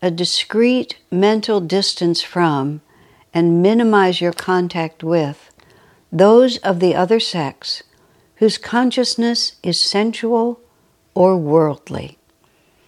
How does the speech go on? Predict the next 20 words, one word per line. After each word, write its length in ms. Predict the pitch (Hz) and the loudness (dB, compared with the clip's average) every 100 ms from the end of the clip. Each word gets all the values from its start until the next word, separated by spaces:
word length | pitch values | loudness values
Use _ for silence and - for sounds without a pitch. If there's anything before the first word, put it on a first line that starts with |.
| _ _ - | _ _ 0
As 180 | 202 214 | 0 4
much 300 | 247 277 277 | 2 2 -2
as 100 | 247 | -4
possible, 760 | - 262 262 - 156 - - _ _ | -4 -2 0 -2 -4 -8 -10 _ _
avoid 520 | 202 185 240 254 254 | 0 6 8 8 4
contact 580 | - 240 226 202 151 - | 0 2 2 0 -2 0
of 100 | 160 | 0
the 120 | 170 | 0
eyes 480 | 170 196 180 151 143 | 4 4 4 2 -2
or 80 | 147 | -6
hands. 680 | 147 196 185 151 147 151 - - - - - - - _ - | -4 0 0 0 -6 -10 -12 -12 -20 -20 -20 -20 -20 _ -8
A 60 | |
hand 480 | 185 - 254 285 311 | -8 -2 2 2 2
clasp 540 | - 165 151 160 - - _ _ _ _ _ | 0 0 0 -4 -8 -10 _ _ _ _ _
creates 500 | 220 226 202 196 - | 6 8 6 2 -6
two 400 | - - 277 285 | -4 2 2 2
horseshoe 520 | - 240 240 - 190 | 4 2 2 0 2
magnets, 800 | 185 202 220 170 135 - - - - _ _ _ | 2 2 2 -2 -8 -8 -6 -6 -10 _ _ _
the 100 | - | 2
one 320 | 160 196 190 | 4 4 4